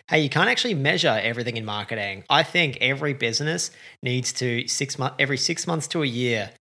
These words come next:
just go, "What was the total revenue for the business? And then how much did the marketing function cost the business?" Employees, amount spent,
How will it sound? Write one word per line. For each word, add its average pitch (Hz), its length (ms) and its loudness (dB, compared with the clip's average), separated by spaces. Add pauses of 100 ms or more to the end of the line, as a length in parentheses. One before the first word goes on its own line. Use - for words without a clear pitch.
(220)
just 135 220 -2
go, 135 180 4
"What 127 200 -2
was 214 120 -4
the 190 100 -4
total 135 380 2
revenue 117 380 -2
for - 100 -10
the 117 80 -8
business? 117 520 -4
And 147 120 -8
then 117 100 -4
how 110 240 -2
much 127 300 -6
did 120 120 -6
the 120 60 -6
marketing 113 500 -2
function 110 460 -6
cost - 280 -4
the 110 60 -10
business?" 98 520 -6 (320)
Employees, 139 880 4 (320)
amount 131 400 -2
spent, 120 520 0